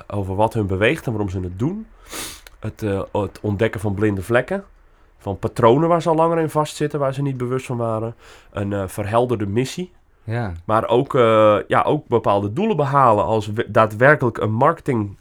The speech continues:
Speaker 1: ehm, pakket neerzetten waarbij ze meer zichtbaar worden. Wat ze eerst heel eng vonden of heel lang hebben uitgesteld. Dus
Speaker 2: Ja, precies.
Speaker 1: het zorgt er eigenlijk voor dat mensen hun dromen gaan verwezenlijken.
Speaker 2: Ja, ja.
Speaker 1: Ja,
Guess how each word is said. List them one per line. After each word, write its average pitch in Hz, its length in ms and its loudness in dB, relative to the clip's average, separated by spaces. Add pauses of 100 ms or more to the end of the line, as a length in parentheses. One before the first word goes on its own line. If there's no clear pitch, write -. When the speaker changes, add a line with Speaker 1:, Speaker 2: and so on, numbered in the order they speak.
Speaker 1:
ehm, 98 340 -2 (280)
pakket - 360 0
neerzetten 113 680 2
waarbij 117 280 2
ze 104 100 -6
meer 113 180 -2
zichtbaar 139 400 0
worden. 95 240 0
Wat 104 100 -2
ze - 80 -12
eerst 117 140 -4
heel 104 220 -4
eng 165 200 0
vonden 127 300 -2
of 95 60 -8
heel 101 140 -2
lang 98 60 -2
hebben 98 200 -6
uitgesteld. - 640 -4
Dus 107 180 -8
Speaker 2:
Ja, 110 100 -4
precies. 101 500 -14 (380)
Speaker 1:
het - 120 -6
zorgt 196 240 2
er - 60 -2
eigenlijk 170 340 2
voor 151 140 0
dat 127 80 0
mensen 131 300 2
hun 107 280 0
dromen 147 340 4
gaan 104 200 -4
verwezenlijken. 90 680 -4 (100)
Speaker 2:
Ja, 107 440 -4
ja. 117 140 -4
Speaker 1:
Ja, 120 280 -2